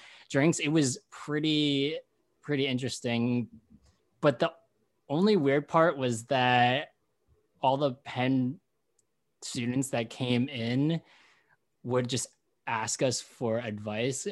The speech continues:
about, like, school and, and, like, relationships. And we were like, "Yeah, we don't go to Penn."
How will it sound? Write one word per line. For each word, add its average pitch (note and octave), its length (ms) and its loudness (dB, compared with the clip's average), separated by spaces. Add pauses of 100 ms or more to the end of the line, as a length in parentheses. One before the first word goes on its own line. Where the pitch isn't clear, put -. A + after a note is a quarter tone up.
(180)
about, A#2+ 360 0
like, A2+ 220 -6 (180)
school C3+ 840 4
and, B2+ 400 2 (400)
and, A#2 220 0
like, A2 380 -2 (160)
relationships. C3+ 640 0
And B2+ 220 -2 (120)
we B2+ 80 -6
were C3 120 -4
like, B2 240 0
"Yeah, C3 120 0
we B2+ 160 4
don't D3 220 8
go B2 200 6
to A#2+ 80 4
Penn." G#2+ 600 -4